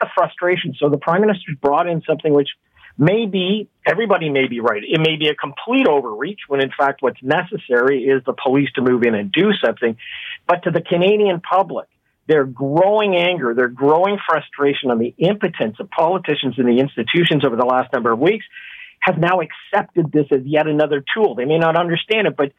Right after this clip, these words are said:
you know, a tool to end this because they see the consequences of it and they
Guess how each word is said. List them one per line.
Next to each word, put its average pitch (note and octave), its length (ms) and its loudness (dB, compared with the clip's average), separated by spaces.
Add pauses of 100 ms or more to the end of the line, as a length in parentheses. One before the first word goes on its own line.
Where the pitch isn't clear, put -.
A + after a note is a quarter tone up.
(560)
you C3 100 -4
know, C3 60 0 (120)
a C#3+ 100 0 (240)
tool G#3+ 360 2
to - 80 -10 (140)
end E3+ 360 2
this C3+ 260 2
because C#3 460 -2
they C#3 240 2
see D3+ 100 0
the C3 80 0
consequences B2+ 720 -2
of B2 180 2
it D#3 160 2
and D3+ 220 0
they D3+ 100 0